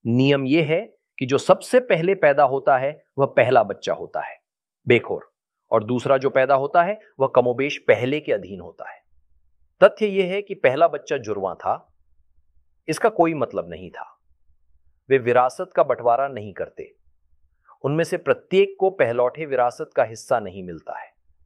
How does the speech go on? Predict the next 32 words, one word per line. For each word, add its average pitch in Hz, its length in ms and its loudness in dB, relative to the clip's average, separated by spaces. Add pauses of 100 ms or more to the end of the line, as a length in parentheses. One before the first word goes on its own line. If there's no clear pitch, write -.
(100)
एक 151 260 -2
को 185 80 0
चुना 175 280 -2
गया 185 180 -2
है 202 280 -10 (160)
और 123 140 4
दूसरे 104 360 -10
को 101 120 -8
नहीं। 82 240 -12 (880)
और 120 420 6 (480)
रेबेका 147 560 4
के 220 200 -6
गर्भ 165 380 4
में 143 320 -10
यह 127 420 0
हिंसक 131 400 -4
संघर्ष 139 560 -2 (100)
आने 117 240 -2
वाले 113 220 -2
संघर्ष 110 480 -6
की 104 140 -14
भविष्यवाणी 175 840 -2
करता 202 360 0
है 220 200 -12 (320)
कि 160 80 -6
कौन 165 480 4
सा 208 160 2
बच्चा 170 300 -2
दूसरे 131 380 -6
पर 120 140 -2
हावी 82 300 -6
होगा। 78 360 -16